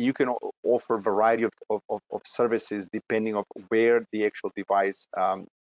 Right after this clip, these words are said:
uh, it's moving or it's opting in an area. Uh, if you see there on the right, uh, this is an example where, um, using the N E F, uh, and, and, and the, and the five G core, you can actually define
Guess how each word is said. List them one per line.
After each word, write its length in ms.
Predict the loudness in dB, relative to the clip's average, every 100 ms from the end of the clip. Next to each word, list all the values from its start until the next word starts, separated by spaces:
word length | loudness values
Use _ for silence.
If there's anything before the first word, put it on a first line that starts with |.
| -10
uh, 120 | -6 -6
it's 240 | -8 -10 -2
moving 340 | 2 2 0 -6 _ _ _ -2
or 160 | 0
it's 220 | 0 -2 0 2
opting 380 | 2 -2 -8
in 100 | -6
an 80 | -8 -8
area. 360 | -6 -4 -6 -8 _ _
Uh, 220 | -2 0
if 160 | -4 -8
you 60 |
see 160 | -4 -2
there 160 | 4 4
on 160 | 4
the 80 | 0
right, 260 | 2 2 2 _ _ _ _ -6
uh, 80 | -2
this 200 | -2 0
is 60 |
an 100 | 0
example 540 | 0 0 -2 2 0 4
where, 360 | 4 4 2 -2 _ -20 _ -8
um, 320 | -6 -6 -10 -14 -16 _ -18 -16 -16
using 420 | -2 0 2 2 0
the 100 | -4
N 140 | -2 -2
E 120 | 0
F, 200 | 2 0 -2 _
uh, 260 | -2 0 0 -2
and, 200 | -8 -8 _
and, 220 | -10 -10 -10
and 220 | -10 -6
the, 80 | -6 -6 -10
and 140 | -6 -6
the 40 |
five 260 | 0 0 0
G 120 | -6
core, 200 | 0 0
you 100 | 0
can 120 | -2 -2
actually 260 | -2 -6
define 440 | -8 -4 0 0